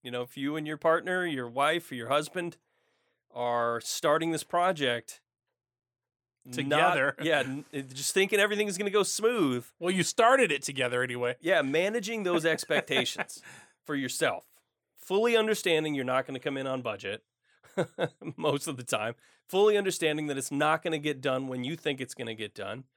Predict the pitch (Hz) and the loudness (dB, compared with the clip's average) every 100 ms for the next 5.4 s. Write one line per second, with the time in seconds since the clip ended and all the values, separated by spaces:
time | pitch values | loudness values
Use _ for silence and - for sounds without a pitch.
0 | _ _ _ 123 156 202 185 160 160 - | _ _ _ 0 2 2 2 2 0 -2
1 | - 143 139 135 139 _ _ - - 139 | 0 0 0 -2 -6 _ _ -8 2 2
2 | 113 120 160 214 - - _ _ _ _ | 2 0 -2 -4 -12 -14 _ _ _ _
3 | _ - 147 - 143 131 156 - 151 147 | _ -6 -6 -2 2 4 2 0 0 0
4 | 135 139 123 139 165 - - 135 - 143 | 2 2 2 0 -4 -8 -12 -12 -8 -8
5 | 131 131 131 127 | 0 2 4 2